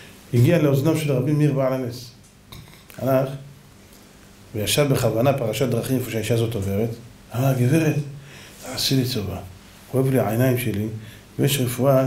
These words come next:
שאם אישה תירק לי בעיניים שלי, זה ירפא לי את העיניים."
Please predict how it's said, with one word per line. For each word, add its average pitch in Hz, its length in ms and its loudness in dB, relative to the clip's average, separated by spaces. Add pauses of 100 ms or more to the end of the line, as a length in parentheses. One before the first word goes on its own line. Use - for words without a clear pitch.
שאם 113 340 -2
אישה 120 300 2
תירק - 360 -2
לי 117 60 2
בעיניים 107 420 2
שלי, 127 340 2 (640)
זה 98 140 -4
ירפא 101 300 -2
לי 120 140 0
את - 60 -6
העיניים." 101 300 -2